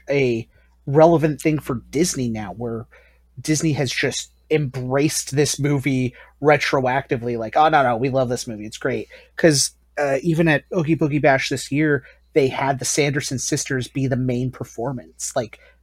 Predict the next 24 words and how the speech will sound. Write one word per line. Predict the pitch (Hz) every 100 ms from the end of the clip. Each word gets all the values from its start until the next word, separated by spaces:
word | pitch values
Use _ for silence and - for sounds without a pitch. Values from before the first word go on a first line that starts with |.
| -
they | 127 143 147
were | 131 139 147 139 135
the | 127
show | - - 127 175
this | 131 95 -
year, | 113 98 -
and | 110 101 107 - - _
things | - 151 147 147
like | 147
that, | - 151
and | 147
there's | 123
a | 123
lot | 123
of | 123
merchandise | 135 139 - 123 120 101 -
during | 123 113
Halloween | 117 113 107 107
now | 104 101 -
for | - 104
them, | 98 95
and | 98
I | 208
think | - 120